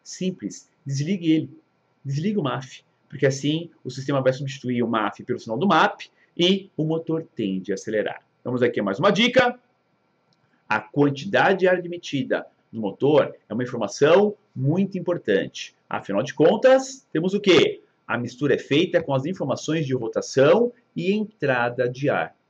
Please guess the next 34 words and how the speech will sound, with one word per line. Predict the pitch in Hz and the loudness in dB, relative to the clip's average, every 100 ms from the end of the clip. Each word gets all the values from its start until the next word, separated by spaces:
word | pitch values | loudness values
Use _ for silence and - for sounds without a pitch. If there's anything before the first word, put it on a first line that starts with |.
| _ | _
Tá? | 85 85 113 151 110 - _ - | -8 -2 0 0 0 -6 _ -12
Então, | 117 143 151 - - _ _ _ | 4 6 6 2 -8 _ _ _
quanto | 127 123 107 90 - _ - | 0 0 -4 -10 -12 _ 2
entra | 123 123 196 | 2 4 4
o | 175 | 6
ar, | 170 233 - _ - | 6 4 -2 _ -6
é | |
calculado | 143 175 175 170 180 185 | 0 0 2 4 4 2
o | |
quê? | - 135 92 - _ - | 2 2 2 -2 _ -14
A | 101 | -10
quantidade | - 107 101 170 214 214 233 - _ - | -8 -6 2 4 4 4 0 -4 _ 0
exata | 113 - - 151 190 190 175 | 0 0 0 2 2 0 -2
de | - | -4
combustível | 180 180 - 131 123 120 123 123 - _ | -6 -6 -8 -6 -4 2 2 2 -2 _
a | 117 127 | -8 -8
ser | - 85 80 | -10 -12 -10
injetada. | 85 101 - - - - _ - - | -10 -10 -10 -12 -14 -18 _ -20 -14
Belezinha? | - 139 247 254 247 - _ _ | -6 0 4 4 0 -8 _ _
Muito | 165 170 | -8 0
bem, | 139 131 131 - _ | 4 4 2 -8 _
chegamos | - 101 110 | -6 -4 -4
aqui | 117 117 110 - - | -4 -4 -4 -8 -8
ao | - | -8
final | - 120 113 107 | -4 -2 2 0
de | 104 - _ 92 | -2 -12 _ -8
mais | 98 143 160 131 | 0 2 4 2
uma | 117 | 0
aula | 101 | 2
técnica | 127 156 180 180 185 175 - - | 4 4 4 2 2 0 -2 -4
e | |
agora | 202 196 | 2 4
vamos | 139 135 139 147 - _ _ | 4 4 2 -2 -6 _ _
a | 131 143 143 | 2 2 0